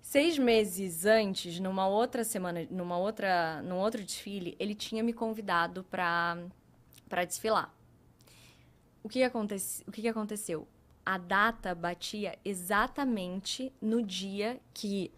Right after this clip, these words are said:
uma das minhas melhores amigas, a Luma, ia comemorar os dez anos de casamento dela, é, bodas, em Portugal. E eu era a única madrinha que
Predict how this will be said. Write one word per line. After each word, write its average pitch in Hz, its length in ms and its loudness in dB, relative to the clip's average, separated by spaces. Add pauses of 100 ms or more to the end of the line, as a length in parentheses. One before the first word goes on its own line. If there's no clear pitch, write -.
(140)
uma 202 180 2
das 185 160 -2
minhas 185 180 -4
melhores 175 400 0
amigas, 185 540 -4 (100)
a - 100 0
Luma, 185 540 -4
ia 214 160 0
comemorar 202 560 -2
os 196 120 -4
dez 196 360 -4
anos 202 240 -4
de 202 60 -10
casamento 185 580 -8
dela, 175 460 -4 (1120)
é, 180 300 2
bodas, 185 680 2 (640)
em 208 140 0
Portugal. 190 680 0 (1080)
E 277 380 4 (460)
eu 240 440 10
era 233 240 8
a - 20 10
única 302 680 6 (360)
madrinha 226 760 4
que 247 500 -4